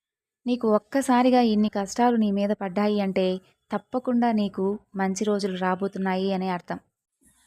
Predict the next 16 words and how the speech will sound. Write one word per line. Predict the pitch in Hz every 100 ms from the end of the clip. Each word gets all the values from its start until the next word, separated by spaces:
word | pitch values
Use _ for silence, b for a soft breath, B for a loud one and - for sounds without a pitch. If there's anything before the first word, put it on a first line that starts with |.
| b -
అయ్యో, | 208 190 185 190 _ _ -
చాలా | 240 220 247
తప్పు | 226 214 196
చేశాను, | 196 190 185 180 - - 208
గతంలో | 214 233 220 208 214 202
అలా | 190 196 -
చేసి | 202 208
ఉండాల్సింది | 220 196 196 190 196 185
కాదు, | 185 180 - _ _ -
ఒకవేళ | 240 233 240 247 196 220 -
ఇలా | 214 214 214
చేసి | - 214 -
ఉంటే | 208 196 190 185 - -
ఈరోజు | 202 202 208 220
నా | 196
జీవితం | 180 190 190 190